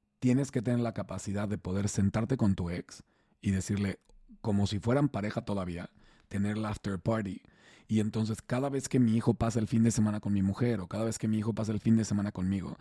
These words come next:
tenemos que tener la capacidad de sentarnos y hablar de las cosas que nos molestan, que nos asustan, que nos gustan, que no nos gustan. Es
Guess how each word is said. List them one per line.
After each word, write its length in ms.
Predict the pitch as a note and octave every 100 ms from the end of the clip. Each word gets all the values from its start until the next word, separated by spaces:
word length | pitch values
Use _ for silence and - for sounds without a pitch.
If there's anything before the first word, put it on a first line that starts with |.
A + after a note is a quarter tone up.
| - -
tenemos 300 | - A#2 C#3+
que 80 | C#3+
tener 160 | B2+ B2
la 80 | B2
capacidad 380 | A2 F#2 G#2
de 40 | A2
sentarnos 640 | F#2+ F#2 G2+ G#2 C3 - -
y 160 | A2 A2+
hablar 360 | G#2+ A2+ A#2+
de 80 | C3+
las 180 | A2+ -
cosas 320 | A2 B2 B2
que 80 | G2
nos 180 | F2+ F2
molestan, 560 | E2+ G2+ C#3+ - C#3+
que 100 | C#3
nos 200 | G2 F2
asustan, 500 | - - C#3 - C3
que 100 | A#2+
nos 220 | F#2+ F2+ A2+
gustan, 400 | C#3 B2+ B2+ B2+
que 140 | F#2
no 160 | G2+ A#2+
nos 240 | A#2+ G#2
gustan. 400 | G2+ - - - - - - -
Es 280 | - A2+ -